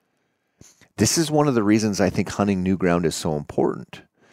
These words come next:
When you leave the lease your dad has paid for since two thousand and three and go scout some new properties, you accept the reality that you don't know what you're going to find.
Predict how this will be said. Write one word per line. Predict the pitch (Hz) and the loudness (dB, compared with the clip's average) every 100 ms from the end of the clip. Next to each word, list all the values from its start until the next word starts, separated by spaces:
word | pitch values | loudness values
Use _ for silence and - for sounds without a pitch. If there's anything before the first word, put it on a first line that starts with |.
| _ _ | _ _
When | 85 101 | -2 2
you | 135 | 4
leave | 127 127 131 | 4 4 4
the | 110 | 2
lease | 107 131 135 101 | 4 2 2 0
your | 98 | 2
dad | 104 113 123 | 4 6 4
has | 107 | 2
paid | - 98 90 | 2 2 2
for | 98 92 | 0 0
since | 90 85 | -2 -8
two | - 104 | -4 -2
thousand | - 90 87 82 | 4 4 4 -2
and | 78 | -6
three | - 131 160 147 113 | -4 0 2 2 0
and | - 85 | -6 0
go | 85 | 0
scout | - - 90 | 2 2 2
some | - 85 | 0 0
new | 95 | 0
properties, | - 104 143 - 76 69 - - _ _ - _ _ _ _ | 2 2 4 2 -2 -2 -6 -12 _ _ -20 _ _ _ _
you | 92 127 | 2 4
accept | 151 - 123 - | 4 2 0 2
the | 92 | 0
reality | 92 87 101 143 113 - 82 98 _ _ | 2 2 2 2 0 -4 -12 -14 _ _
that | - - 87 | -8 -6 -4
you | 123 | -2
don't | 123 98 104 | 2 2 0
know | 98 85 | -2 0
what | 98 90 67 | 0 -2 -4
you're | 90 | -4
going | 82 82 92 | -4 -4 -6
to | - 95 | -10 -12
find. | - 113 147 - - | -6 -4 -4 -6 -12